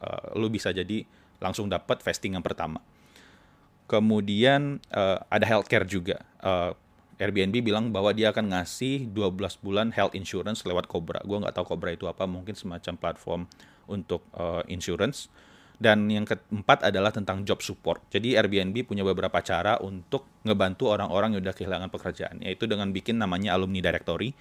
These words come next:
Jadi orang-orang yang kena layoff tadi bisa, eh, ditemukan di alumni directory. Kalau seandainya ada yang lagi hiring dan butuh orang, mungkin bisa langsung ke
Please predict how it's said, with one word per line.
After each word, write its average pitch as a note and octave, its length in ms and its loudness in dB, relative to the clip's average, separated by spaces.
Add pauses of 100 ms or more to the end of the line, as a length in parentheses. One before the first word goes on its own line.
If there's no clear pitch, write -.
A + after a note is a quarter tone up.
(360)
Jadi A2+ 320 -2 (720)
orang-orang G2+ 480 6
yang G2 80 -4
kena G2 160 2
layoff F2 240 -2
tadi A2+ 480 -2 (400)
bisa, A2+ 640 2 (160)
eh, E2+ 320 -8 (640)
ditemukan G#2 800 2
di G2 240 -2
alumni F#2+ 240 0
directory. F2+ 480 -2
Kalau F2+ 240 0
seandainya F2+ 400 -2
ada F2+ 80 -2
yang F2+ 80 -4
lagi E2+ 160 -4
hiring F2+ 400 -4
dan F2+ 80 -4
butuh E2 240 -4
orang, G#2 240 -2
mungkin G2+ 160 -6
bisa F#2 240 -4
langsung G2 320 -8
ke F#2 240 -2